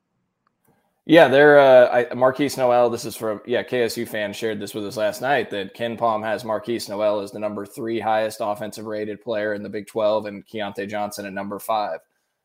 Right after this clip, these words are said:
Uh, you know, they've, <laughs> they've just been so great for Kansas State, and, and Keontae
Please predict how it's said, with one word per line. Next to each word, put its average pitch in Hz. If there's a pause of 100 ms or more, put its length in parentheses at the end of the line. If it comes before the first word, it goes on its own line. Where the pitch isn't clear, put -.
(100)
Uh, 98 (140)
you 101
know, 101
they've, 104 (420)
<laughs> -
they've 120
just 139
been 117
so 123
great 113
for 95
Kansas 104
State, 107
and, 98
and 101
Keontae 110